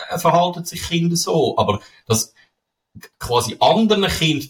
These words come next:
um die zu schützen, sagen, hör auf brüllen und versuche ja nicht mehr zu brüllen, das ist der, der komplett verkehrte Weg in unserer Gesellschaft. Wir müssen genau den anderen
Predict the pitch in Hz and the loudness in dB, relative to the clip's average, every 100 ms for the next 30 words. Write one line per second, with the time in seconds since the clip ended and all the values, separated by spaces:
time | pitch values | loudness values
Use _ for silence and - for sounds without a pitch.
0 | 135 127 123 180 190 160 170 - - 139 | -2 -2 0 2 2 2 0 -2 -6 0
1 | - 123 113 123 135 127 - - 135 170 | 2 2 2 4 2 2 -4 -6 -2 0
2 | 185 147 131 - 117 147 156 151 123 123 | 0 0 -2 -4 -4 -2 -2 0 0 2
3 | 151 135 117 - 139 160 151 - 117 104 | 0 -2 -6 -8 -6 -4 -2 -2 -4 -6
4 | - - - 104 92 - 117 160 - - | -10 -6 -4 -4 -4 -4 0 -2 -4 -10
5 | - 123 135 - 123 117 127 - 123 120 | -8 -4 -6 -6 -2 0 0 0 -2 -2
6 | 107 - 131 - 101 101 98 90 104 110 | -6 -8 -8 -6 -6 -4 -4 -4 -2 -2
7 | 139 - - 120 147 160 165 | -2 -6 0 2 2 2 0